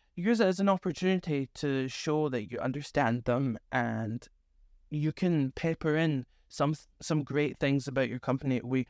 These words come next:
we do take longer to handcraft our cakes. We want to ensure the best quality,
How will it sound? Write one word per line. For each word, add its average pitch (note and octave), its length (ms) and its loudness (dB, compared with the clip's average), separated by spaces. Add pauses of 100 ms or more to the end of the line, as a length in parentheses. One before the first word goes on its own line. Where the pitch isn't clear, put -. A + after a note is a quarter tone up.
(220)
we C3+ 840 0 (240)
do F#3+ 180 4
take E3 320 0
longer C#3 440 0
to C3+ 260 0
handcraft C#3 1040 -4
our C3+ 320 2
cakes. - 500 -4
We C#3+ 120 0
want C#3 220 0
to D3+ 100 -4
ensure C#3 480 -4 (320)
the C#3 100 -2
best C3+ 320 -2
quality, C3 680 -2